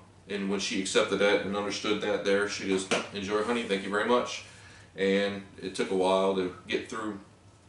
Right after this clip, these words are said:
to finalize, get everything together, but didn't have to pay any fines, fortunately, or didn't do any of that there. But just keep that in mind when you're, uh, coming back from a foreign country. If you're gonna bring back honey, um, and especially if it has comb in it,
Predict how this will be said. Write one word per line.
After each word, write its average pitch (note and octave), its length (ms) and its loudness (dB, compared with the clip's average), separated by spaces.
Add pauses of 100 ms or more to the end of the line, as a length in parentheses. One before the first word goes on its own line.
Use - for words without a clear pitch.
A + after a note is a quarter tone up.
(420)
to A#2+ 80 -8
finalize, G#2 380 0
get - 120 -2
everything G2 320 -2
together, G#2+ 400 4
but F#2+ 300 4 (520)
didn't A2 180 -4
have G2 140 -12
to - 60 -10
pay A#2+ 140 4
any G#2 80 -4
fines, G#2+ 400 4
fortunately, A2 560 -4
or G2+ 60 2
didn't F#2 400 -4
do G#2 120 -2
any G2 140 2
of F#2+ 60 2
that F#2+ 200 2
there. G2 360 4 (360)
But F#2+ 260 -4
just A#2+ 160 -2
keep C3 180 2
that A2 140 2
in G2+ 60 -4
mind G2 340 2
when F#2+ 100 0
you're, F#2+ 280 2
uh, F#2 80 -2 (360)
coming G2+ 180 0
back G2 220 2
from G2 100 -4
a F#2 60 2
foreign G2 320 0
country. F#2+ 340 -2
If F2 80 -10
you're G#2 80 -8
gonna G2 140 -4
bring G#2 220 -2
back F#2+ 220 2
honey, G#2 360 -2 (500)
um, F#2+ 380 -2 (100)
and G2+ 100 -8
especially G#2+ 540 0
if G#2 80 -4
it G2+ 140 2
has G2+ 100 -2
comb G#2 300 -2
in G#2 60 2
it, G2 100 -2